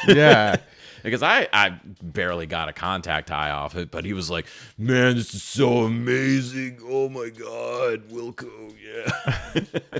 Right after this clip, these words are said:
Speaker 1: <laughs> But, yeah.
Speaker 2: I was there. I was, I work right next there, and a buddy of mine recently was like, "Hey, I got two tickets to go see Ryan Adams." And I,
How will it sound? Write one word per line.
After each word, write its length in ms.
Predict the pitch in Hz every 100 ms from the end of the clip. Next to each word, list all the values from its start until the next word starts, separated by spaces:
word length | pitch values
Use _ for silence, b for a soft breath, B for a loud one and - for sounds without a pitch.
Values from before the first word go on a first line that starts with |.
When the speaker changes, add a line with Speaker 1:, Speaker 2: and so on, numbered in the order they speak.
| -
Speaker 1:
<laughs> 400 | - - - -
But, 240 | 95 87 - _ b b b b
yeah. 140 | 85 196
Speaker 2:
I 20 |
was 200 | 196 139
there. 280 | 151 139 123
I 100 | 131
was, 260 | 165 139 123
I 160 | 123 143
work 360 | 127 123 113
right 200 | 110 104
next 320 | 101 107 - -
there, 320 | 98 98 98
and 240 | 95 101
a 80 | 98
buddy 380 | 104 104 104 104
of 80 | 101
mine 540 | 98 92 104 107 117 -
recently 640 | 107 110 110 - - 107
was 200 | 101 101
like, 320 | - - - -
"Hey, 520 | 131 123 117 - - b b b b b -
I 60 | 117
got 280 | 113 110 -
two 200 | - 123
tickets 480 | - 107 107 - -
to 60 |
go 140 | 113 104
see 220 | - 107
Ryan 340 | 104 98 98 98
Adams." 520 | 95 - 92 90 -
And 160 |
I, 60 | 107